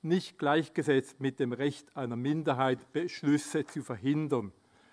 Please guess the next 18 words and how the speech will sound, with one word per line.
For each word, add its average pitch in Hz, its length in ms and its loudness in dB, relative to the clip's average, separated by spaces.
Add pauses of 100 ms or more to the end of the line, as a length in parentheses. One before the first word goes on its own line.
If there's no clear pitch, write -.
(320)
Wir 156 180 2
greifen 156 840 4 (140)
zum 151 220 0
Filibuster, 151 840 0 (340)
um 170 140 -2
so 156 160 0
bald 151 340 4
als 143 160 -6
möglich 143 540 2
die - 180 -14
Abstimmung 147 800 0
mit 135 180 -6
einer 135 240 -4
leicht 135 480 -2 (100)
anderen 147 560 2
Mehrheit 127 520 0
zu - 100 -8
erreichen. 113 580 -4